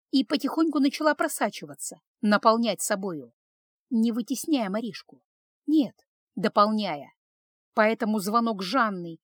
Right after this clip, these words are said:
и истеричный рассказ его бывшей любовницы о наглой няньке Илью сначала удивил. «Что за хрень? Какая нянька?»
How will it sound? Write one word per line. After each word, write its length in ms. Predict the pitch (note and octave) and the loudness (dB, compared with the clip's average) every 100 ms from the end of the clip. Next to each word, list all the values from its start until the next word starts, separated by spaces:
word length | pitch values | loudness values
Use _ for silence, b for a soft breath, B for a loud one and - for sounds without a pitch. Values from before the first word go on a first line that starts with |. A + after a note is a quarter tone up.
| _ | _
и 140 | A#3+ | -2
истеричный 520 | A#3+ - C4+ B3 - B3 | -2 -2 -2 -2 0 0
рассказ 460 | C4 - A3 - | 0 2 0 0
его 200 | A#3+ B3 | -2 -2
бывшей 340 | G#3 B3+ - B3 | -2 -4 -4 -2
любовницы 540 | C4 B3 A3 A#3 - | 0 2 2 0 2
о 80 | A#3+ | 2
наглой 340 | A#3+ A3 A#3+ | 2 0 0
няньке 480 | B3+ F4 E4 - - _ _ | 0 -2 -4 -8 -18 _ _
Илью 280 | A3+ E3+ F3+ | -2 -2 -6
сначала 380 | - A3 B3+ A#3+ | -6 -2 0 0
удивил. 460 | C4 F4 D4 A3 _ _ _ _ _ _ _ | 0 0 -2 -6 _ _ _ _ _ _ _
«Что 440 | - - - C#3+ | -20 -18 -18 -16
за 140 | C#3+ G3 | -8 -6
хрень? 400 | - A#3 F3+ C#3+ _ _ - | -2 -2 -2 -6 _ _ -8
Какая 340 | G#3 C#4 G3+ | 0 4 4
нянька?» 440 | F#3 A#3 - C#3+ | 2 -4 -6 -14